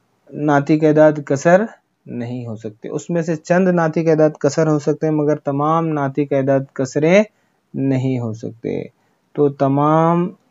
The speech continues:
नातिक एदाद कसर नहीं हो सकते। ठीक है,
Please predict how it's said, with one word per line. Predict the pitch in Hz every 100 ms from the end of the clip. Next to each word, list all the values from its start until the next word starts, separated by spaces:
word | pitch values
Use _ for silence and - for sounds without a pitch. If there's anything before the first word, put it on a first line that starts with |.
| _ _ _ _ _ _ 160
नातिक | 143 143 139 143 165 160 - - - _ _ _ _ _ -
एदाद | 139 135 135 139 143 147 147 139 - - _ _ _ _ _ _ _ _ _ _ _ _ _ _
कसर | 147 139 165 165 175 - _ _ _ _ _ 151
नहीं | 151 147 139 175
हो | 143 120
सकते। | 113 107 - 95 82 - _ _ _ _ _ _ _ _ _ _ _ _ _ _ _ _ _ _ _ _ _ _ _ _ _ _ _ _ _ _ _ _ _ _ _ _ _ _ _ _ _ _ -
ठीक | 185 196
है, | 214 123